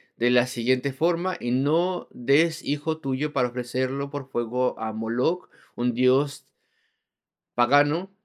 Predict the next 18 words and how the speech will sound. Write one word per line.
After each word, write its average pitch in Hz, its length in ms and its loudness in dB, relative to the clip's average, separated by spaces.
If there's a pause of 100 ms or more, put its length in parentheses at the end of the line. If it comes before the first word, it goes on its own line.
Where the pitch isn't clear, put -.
(160)
no 139 260 -2
con-, 160 240 -2 (280)
un 139 320 -2
dios 156 180 -2
que, 170 160 -6
que 117 380 2
aceptaba 131 500 0
sacrificios 135 520 -4
de 135 100 0
niños. 151 400 -4 (240)
No 160 180 2
contamines 160 560 2
así 143 200 -2
el 135 80 2
nombre 135 180 0
de 123 100 4
tu 123 160 -2
Dios". 113 540 -4